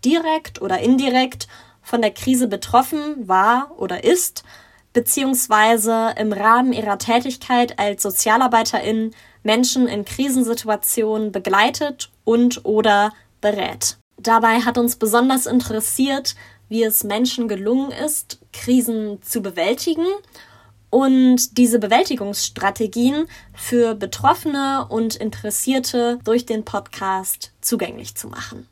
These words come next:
Dafür haben wir Methoden aus dem Coaching ausgewählt, die der Bewältigung schwieriger Situationen dienen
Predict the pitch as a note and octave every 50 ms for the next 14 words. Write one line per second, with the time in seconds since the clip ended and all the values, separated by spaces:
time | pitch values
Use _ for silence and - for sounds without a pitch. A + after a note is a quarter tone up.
0 | _ _ - F#3+ A3+ A3 A3+ A3+ - - A#3 A3+ A#3 A3+ A#3 A3+ A3+ A#3+ G#3+ G#3+
1 | A3+ A3 A3 A3 A3 A3 - - - D4 D4+ D#4+ D4+ B3+ - G#3+ - - G#3+ G#3+
2 | - - A3+ C#4+ F4+ F4+ - - D#4+ C#4+ - C4 C#4+ D4 D4 - C4+ A#3+ C4 B3+
3 | B3+ C4 C4 C4 B3+ - - - _ _ _ _ - A3 G#3+ A3 - G#3+ G3+ G3
4 | G3 G#3 - G3 G3 A#3+ D4 C#4+ - C4+ A#3 A3+ A3+ A3+ A3+ A3 - - - A#3
5 | B3 C4 C4 C4 A#3+ A3 G#3 G3+ A3 G#3+ - G#3+ G3+ G3+ - - - B3+ C4 C4
6 | A#3+ G3+ F#3 - G3 G3 G3+ A3 B3 C4 B3+